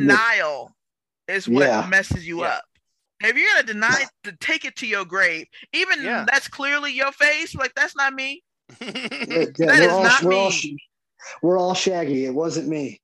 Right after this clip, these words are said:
Speaker 1: Right.
Speaker 3: Mm-hmm.
Speaker 2: Just
Speaker 1: That's
Speaker 2: stick
Speaker 1: your
Speaker 2: to it. It
Speaker 1: name in
Speaker 2: doesn't
Speaker 1: the
Speaker 2: matter.
Speaker 1: credits. No, it's not.
Speaker 3: No, it's not. It's a different guy.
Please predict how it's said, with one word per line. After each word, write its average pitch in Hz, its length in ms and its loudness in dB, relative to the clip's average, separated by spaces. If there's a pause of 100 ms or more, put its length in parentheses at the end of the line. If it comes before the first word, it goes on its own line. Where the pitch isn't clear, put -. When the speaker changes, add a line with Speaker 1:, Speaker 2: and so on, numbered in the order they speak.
Speaker 1:
Right. 233 360 0
Speaker 3:
Mm-hmm. 151 180 -10 (340)
Speaker 2:
Just - 260 -4
Speaker 1:
That's 302 100 6
Speaker 2:
stick 392 120 2
Speaker 1:
your 349 120 6
Speaker 2:
to 294 60 -2
it. 302 60 4
It 349 40 6
Speaker 1:
name 311 220 2
in 226 80 -4
Speaker 2:
doesn't 233 200 -2
Speaker 1:
the 247 80 0
Speaker 2:
matter. 269 120 -2
Speaker 1:
credits. 240 460 2
No, 269 200 -2
it's 277 160 -4
not. 247 320 -2 (140)
Speaker 3:
No, 175 120 -4
it's 170 140 -4
not. 156 200 0
It's 151 120 -8
a - 60 -6
different 170 240 -4
guy. 107 240 -2